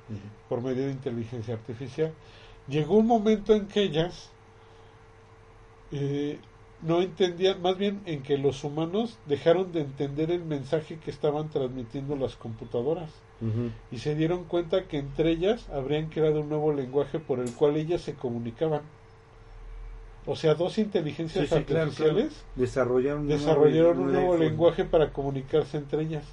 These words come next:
Speaker 1: Que no
Speaker 2: Entonces
Speaker 1: supieron
Speaker 2: esto
Speaker 1: nada.
Speaker 2: realmente espantó a, pues, espantó a los seres humanos. Yo
Speaker 1: Ujú.
Speaker 2: no les quiero, este, recordar Terminator y todas esas ondas, ¿no?
Speaker 1: <laughs> Sí, claro.
Speaker 2: Skynet y todo eso.
Speaker 1: El
Speaker 2: Se
Speaker 1: Skynet.
Speaker 2: me haría muy loco, pero sin embargo es el origen, ¿eh?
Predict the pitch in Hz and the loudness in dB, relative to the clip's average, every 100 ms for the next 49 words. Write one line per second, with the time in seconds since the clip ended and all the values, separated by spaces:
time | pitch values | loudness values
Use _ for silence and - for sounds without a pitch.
0 | - - - 110 120 127 120 113 - 113 | -20 -18 -6 -4 -2 0 2 2 0 0
1 | 165 170 165 165 170 - - 110 156 147 | 4 4 4 0 -4 -4 -4 -2 2 4
2 | 143 131 110 - 107 101 110 - 123 110 | 6 4 0 -8 -12 -10 -12 -8 -8 -2
3 | 143 135 117 123 123 113 113 123 147 240 | 0 0 -2 -4 -6 -6 -6 -4 -4 -6
4 | - - - - - - - - 113 123 | -8 -20 -20 -20 -20 -20 -20 -12 -6 -4
5 | 139 143 139 147 131 113 101 101 104 - | 0 -2 0 2 2 0 -2 -12 -20 -20
6 | - - - 107 113 117 123 117 135 - | -20 -18 -8 -6 -6 -6 -4 -2 -4 -4
7 | 110 110 104 107 107 113 113 110 - 113 | -6 -6 -8 -10 -10 -10 -10 -12 -10 -8
8 | - 120 - - 151 - 143 139 - 151 | -4 -2 -2 -4 -4 -2 -2 -2 -4 -4
9 | 156 135 127 110 - 107 101 - 120 120 | -4 -6 -8 -12 -10 -10 -6 0 2 4
10 | 139 131 123 110 120 110 139 143 117 127 | 2 2 -4 -4 -4 0 4 4 2 0
11 | 113 117 - 139 135 143 156 165 170 180 | 0 -2 -2 2 4 4 6 6 6 2
12 | 175 170 165 - - 165 156 143 131 123 | 8 8 8 2 6 8 8 6 2 -2
13 | 120 123 151 208 233 131 123 180 233 143 | 0 0 0 0 2 0 -2 -4 -2 -2
14 | 123 135 240 | -2 -2 -4